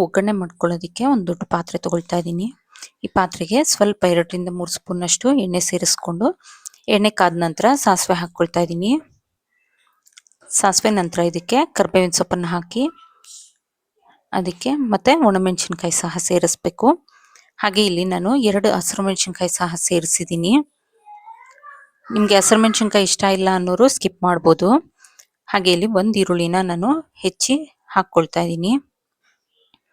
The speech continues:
ಇದನ್ನು ಸಹ ಫ್ರೈ ಮಾಡ್ಕೊಳ್ಳೋಣ. ಹಾಗೆ ಎರಡು ಟೊಮೆಟೊನ ನಾನಿಲ್ಲಿ ಕಟ್ ಮಾಡಿ ಸೇರಿಸ್ಕೊಳ್ತಾ ಇದ್ದೀನಿ. ನೀವು ಈ ಥರ,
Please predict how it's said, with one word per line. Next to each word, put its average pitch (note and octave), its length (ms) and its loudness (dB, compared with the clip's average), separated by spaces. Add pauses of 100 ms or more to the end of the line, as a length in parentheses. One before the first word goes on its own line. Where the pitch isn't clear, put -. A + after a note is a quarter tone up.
(460)
ಇದನ್ನು A3 300 -2
ಸಹ F#3+ 340 -2 (220)
ಫ್ರೈ F#3+ 200 0
ಮಾಡ್ಕೊಳ್ಳೋಣ. E3+ 600 0 (2500)
ಹಾಗೆ G3 300 0 (100)
ಎರಡು A3+ 300 4
ಟೊಮೆಟೊನ F#3 560 0
ನಾನಿಲ್ಲಿ F#3 380 -4
ಕಟ್ - 260 -4
ಮಾಡಿ F#3 200 0
ಸೇರಿಸ್ಕೊಳ್ತಾ E3+ 680 -2
ಇದ್ದೀನಿ. E3 300 -4 (3000)
ನೀವು A3 180 0
ಈ G#3+ 160 0
ಥರ, G#3+ 180 2